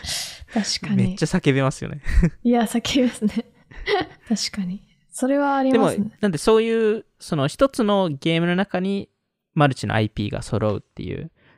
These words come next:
Speaker 2: えー、そういう系の相互運用性っていうのが、えー、あったと、えー、思いますし、まあ、フォートナイトですとそれを、あの、いろんなところでコラボ、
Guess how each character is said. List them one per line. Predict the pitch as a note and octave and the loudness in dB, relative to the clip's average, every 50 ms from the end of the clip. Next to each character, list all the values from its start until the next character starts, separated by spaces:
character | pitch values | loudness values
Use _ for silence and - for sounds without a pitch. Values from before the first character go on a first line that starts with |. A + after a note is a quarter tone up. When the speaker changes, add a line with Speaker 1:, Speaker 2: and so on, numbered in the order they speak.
| _ _ | _ _
Speaker 2:
え | - - - G#2+ A#2 D3 | -12 -10 -10 -8 -10 -10
ー、 | |
そ | - - - G#3 | -6 -2 -2 0
う | A3+ | 0
い | A3+ | -2
う | G#3+ | -4
系 | _ - G#3+ G#3+ | _ -2 -2 0
の | G#3+ A#3 A#3 A3 G#3+ F#3 | 0 0 0 -2 -2 -4
相 | - - C#3+ | -4 -2 -2
互 | A2+ A2 A2+ | -2 -2 -2
運 | |
用 | A2 A2 | -4 -4
性 | A2+ - A#2 A2 | -4 -2 -4 -4
っ | - | -4
て | _ - - | _ -10 -12
い | - | -12
う | - | -12
の | - | -12
が、 | - - D#3 - _ _ _ _ _ _ | -12 -14 -14 -16 _ _ _ _ _ _
え | - | -14
ー、 | - - | -12 -12
あ | A2+ | -14
っ | - _ - | -14 _ -14
た | B2 | -14
と、 | A#2+ - A#2+ A2+ - - - _ - | -12 -10 -10 -10 -10 -12 -14 _ -8
え | B2+ A#2 A2 G#2+ G#2+ - | -8 -8 -8 -8 -10 -14
ー、 | - _ _ _ - - | -18 _ _ _ -8 -6
思 | C3 B2 A#2 A#2 A#2+ A#2+ | -6 -4 -4 -4 -4 -4
い | A#2 A#2+ | -4 -4
ま | B2+ C3 | -6 -6
す | - | -6
し、 | - G#3 | -4 0
ま | G#3 G3 | 2 2
あ、 | F3+ | 4
フ | - E3+ | 4 4
ォ | |
ー | E3 | 4
ト | - F3 | 4 4
ナ | F3 | 4
イ | F3 - | 4 2
ト | - G#2+ | 0 -4
で | - | -8
す | A#2 - | -8 -8
と | - A2+ | -10 -10
そ | - - A2 | -8 -6 -4
れ | G#2+ G#2 | -2 -2
を、 | G2+ G#2 G2+ F#2+ - - _ _ | -2 -2 -2 -4 -6 -10 _ _
あ | - B2+ A#2+ | -10 -8 -8
の、 | - - - | -8 -8 -6
い | A#2 | -4
ろ | A#2+ A2+ | -4 -2
ん | A2 | -2
な | A2 G#2+ | -4 -4
と | - - | -4 -6
こ | G2+ | -6
ろ | G2+ | -6
で | - | -4
コ | - - B2 | -2 0 0
ラ | A2 G2 | 0 0
ボ、 | - F#2 - - | -2 -6 -10 -12